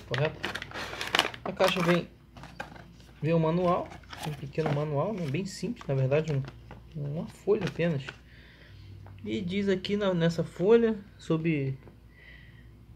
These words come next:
no Picture in T V, ah, problemas, como solucionar alguns tipos de problemas, não sei o que, áudio e vídeo. Bem básico, não tem muita coisa aqui que os jogadores já não conheçam, ok?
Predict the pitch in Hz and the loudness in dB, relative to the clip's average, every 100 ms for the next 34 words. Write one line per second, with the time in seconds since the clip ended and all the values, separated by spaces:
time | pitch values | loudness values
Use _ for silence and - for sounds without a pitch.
0 | - - - 165 170 - 196 - 196 190 | -20 -14 -4 -2 -2 -4 -10 -6 -4 -4
1 | 180 180 170 214 233 226 190 170 226 214 | -2 -2 0 2 4 4 4 6 6 8
2 | 220 226 202 185 185 185 175 175 170 165 | 8 6 4 2 0 2 0 2 2 4
3 | 170 - 165 - 220 208 214 226 214 196 | 2 0 -10 -4 0 2 2 2 2 -2
4 | - 147 143 202 190 170 151 - 202 226 | -2 -6 0 4 6 6 2 -2 0 0
5 | 202 196 196 - - - - - - - | -2 -4 -6 -14 -18 -16 -16 -16 0 6
6 | 427 233 220 196 196 202 277 220 208 202 | 8 10 10 8 0 2 0 0 0 0
7 | 185 170 165 139 151 156 - - - - | 2 2 2 0 -2 -4 -6 -20 -20 -20
8 | - - - - - 160 143 151 143 139 | -20 -20 -20 -16 -4 2 6 6 6 4
9 | 147 143 151 165 - 175 160 120 113 - | 4 2 2 -2 0 2 4 2 0 -4
10 | 113 160 170 | -4 0 0